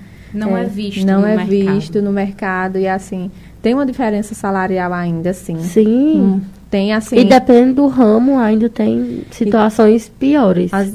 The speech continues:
Speaker 2: independ-, é, determinadas empresas, quando uma mulher, ela sobe de carga, ela é reconhecida, ela tem que estar o tempo todo provando por que é que
Speaker 1: Provando.
Speaker 2: ela é, por que é que ela está ali, né?
Speaker 3: É, o que
Speaker 2: Tem
Speaker 3: aconteceu,
Speaker 2: alguma coisa
Speaker 3: o, o que
Speaker 2: estranha.
Speaker 3: muito aconteceu com Dilma, né? Não falando, mas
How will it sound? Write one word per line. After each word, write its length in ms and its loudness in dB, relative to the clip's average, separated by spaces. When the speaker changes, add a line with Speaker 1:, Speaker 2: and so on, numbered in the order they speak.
Speaker 2:
independ-, 500 -2
é, 380 2
determinadas 640 -2
empresas, 560 -2
quando 240 -2
uma 100 -2
mulher, 460 -2
ela 200 -2
sobe 360 -4
de 80 -2
carga, 500 -4
ela 200 -4
é 80 -2
reconhecida, 800 -6
ela 120 0
tem 160 -2
que 60 -4
estar 160 -4
o 40 -6
tempo 260 -4
todo 160 -2
provando 440 -2
por 200 -4
que 160 -2
é 120 0
que 100 -6
Speaker 1:
Provando. 120 0
Speaker 2:
ela 240 0
é, 220 -2
por 140 -6
que 80 -4
é 80 -2
que 80 -8
ela 100 -2
está 280 -4
ali, 240 -2
né? 360 -4
Speaker 3:
É, 180 8
o 60 8
que 40 0
Speaker 2:
Tem 100 6
Speaker 3:
aconteceu, 420 8
Speaker 2:
alguma 180 10
coisa 140 4
Speaker 3:
o, 20 8
o 460 8
que 80 8
Speaker 2:
estranha. 220 8
Speaker 3:
muito 220 4
aconteceu 600 4
com 280 2
Dilma, 340 2
né? 260 2
Não 240 2
falando, 420 0
mas 340 2